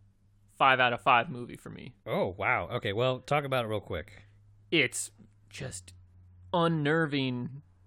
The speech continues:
Speaker 1: and incredibly well made. And I don't wanna spoil anything about the story, but you should watch it.
Speaker 2: I, I don't know. I'm still waffling on whether or not I should bother.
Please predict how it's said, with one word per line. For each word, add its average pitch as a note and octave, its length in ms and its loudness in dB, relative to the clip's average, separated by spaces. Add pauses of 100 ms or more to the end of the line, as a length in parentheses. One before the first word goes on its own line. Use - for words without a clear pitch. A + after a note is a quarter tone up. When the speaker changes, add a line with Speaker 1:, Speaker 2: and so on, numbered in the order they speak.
(140)
Speaker 1:
and B2 800 -4 (440)
incredibly D#3+ 600 2
well C3+ 240 4
made. A#2 440 -4 (580)
And B2+ 100 -4
I A#2 100 -4
don't E3+ 240 2
wanna D#3+ 200 0
spoil D3 420 0
anything C#3+ 360 -4
about C3 260 0
the B2+ 80 -6
story, C3 540 -4 (440)
but C3+ 280 0
you D3 120 -10
should F3 200 -8
watch - 280 -6
it. - 140 -8 (800)
Speaker 2:
I, C#3 240 0 (640)
I C3 100 -8
don't A2+ 140 -6
know. F#2 180 -8
I'm G2 140 -6
still G2+ 380 -6
waffling F2 520 -8
on F2 120 -8
whether E2 220 -8
or E2+ 40 -8
not E2 180 -8
I E2 160 -6 (420)
should E2+ 240 -14
bother. E2+ 420 -6